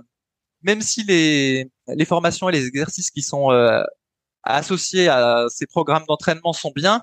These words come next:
les, les programmes d'entraînement, en fait, ils sont, euh, complètement sous-évalués pour pouvoir progresser à une vitesse décente et être capable de faire ce que fait le type, euh, en vidéo, quoi. Et c'est,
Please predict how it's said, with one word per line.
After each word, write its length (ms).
les, 220
les 120
programmes 440
d'entraînement, 840
en 80
fait, 220
ils 60
sont, 340
euh, 360
complètement 520
sous-évalués 1080
pour 160
pouvoir 420
progresser 960
à 280
une 100
vitesse 520
décente 680
et 60
être 280
capable 520
de 80
faire 300
ce 80
que 120
fait 180
le 60
type, 360
euh, 440
en 160
vidéo, 380
quoi. 240
Et 80
c'est, 540